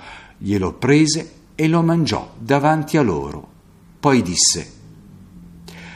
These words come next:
"Sono queste le parole che io vi dissi quando ero ancora con voi.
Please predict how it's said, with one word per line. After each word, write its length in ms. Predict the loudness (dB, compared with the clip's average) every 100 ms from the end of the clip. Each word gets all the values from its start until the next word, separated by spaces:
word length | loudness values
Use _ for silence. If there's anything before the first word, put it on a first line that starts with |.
| -20 -6
"Sono 360 | 0 4 4
queste 460 | 4 4 4 2 0
le 120 | 0
parole 540 | 0 2 2 2 0
che 140 | 0 0
io 180 | 2 2
vi 160 | 0
dissi 460 | -4 -2 0 -2 -2
quando 440 | -2 0 -2 -2 2
ero 260 | 2 4
ancora 480 | 2 0 0 2 0
con 300 | -2 -2 -2
voi. 380 | -2 -4 -6